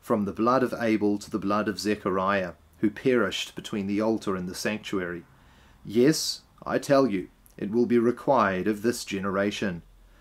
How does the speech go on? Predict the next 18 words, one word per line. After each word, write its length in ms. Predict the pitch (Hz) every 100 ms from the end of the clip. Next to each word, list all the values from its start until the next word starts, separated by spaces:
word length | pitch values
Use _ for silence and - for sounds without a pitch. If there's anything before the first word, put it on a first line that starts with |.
| - - -
Woe 320 | 104 135 175
to 160 | - 147
you 200 | 151 135
lawyers, 680 | 127 131 110 85 - - - _ - _
for 60 | -
you 160 | 85
have 240 | 101 101 -
taken 360 | 117 110 117
away 300 | 110 110 117
the 80 | 120
key 520 | 120 - 120 113 110 -
of 220 | 113 104
knowledge. 680 | 107 107 110 101 87 - - _ _ _ _ _ -
You 160 | 92
did 240 | 98 113 117
not 220 | 139 131 135
enter 240 | 139 127
yourselves, 880 | 120 117 - 151 139 139 127 -